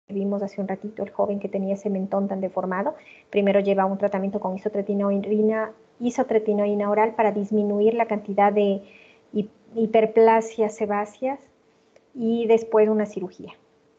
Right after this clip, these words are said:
El ácido acelaico entre el quince y al veinte por ciento tópico es un tratamiento muy bien tolerado que se puede utilizar.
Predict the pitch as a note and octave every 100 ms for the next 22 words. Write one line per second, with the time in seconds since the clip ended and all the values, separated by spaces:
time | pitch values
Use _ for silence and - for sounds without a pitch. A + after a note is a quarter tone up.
0 | _ _ _ _ _ _ _ - _ _
1 | - A3 A3+ A#3 B3+ A3+ A3+ G#3+ G#3+ A3+
2 | A#3 G#3+ G3+ F#3+ A3+ A3+ B3 A3 G3 G3
3 | G3+ A3+ G#3 - G#3+ A3+ A3 G#3 A3+ A3+
4 | C4+ B3+ A#3 G3+ G3 F#3+ F#3+ G3 G3+ G3+
5 | F#3+ F#3 F#3 G3+ G3+ G3 F#3+ A3+ A#3 -
6 | F#3 F3+ F#3 - F#3 F3+ F#3 F#3+ G3 G3
7 | B3+ C#4+